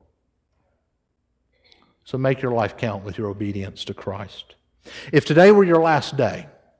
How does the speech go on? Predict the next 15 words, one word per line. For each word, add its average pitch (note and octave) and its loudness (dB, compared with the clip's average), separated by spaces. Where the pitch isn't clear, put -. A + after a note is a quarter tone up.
if C3+ -2
you E3 4
go F#3 8
home E3 2
today D#3+ 4
and C#3+ -4
you D3 2
eat D3 2
lunch C3+ 0
and B2+ -6
you B2+ -6
sit B2+ -6
in B2 -14
your A#2 -6
recliner G2 -12